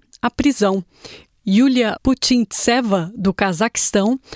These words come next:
postou uma foto no Twitter segurando uma placa que diz: "Precisamos de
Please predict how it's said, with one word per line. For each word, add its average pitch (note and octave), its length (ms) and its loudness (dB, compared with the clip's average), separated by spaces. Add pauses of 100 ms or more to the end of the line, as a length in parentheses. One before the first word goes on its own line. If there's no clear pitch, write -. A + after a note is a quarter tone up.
(140)
postou C#4 300 -2
uma D4 160 0
foto A3+ 400 0
no A#3 100 0
Twitter A#3+ 440 0
segurando A3+ 580 0
uma B3+ 180 2
placa G#3 460 -2
que - 160 -4
diz: F#3+ 360 0
"Precisamos A3+ 960 0
de G#3+ 220 0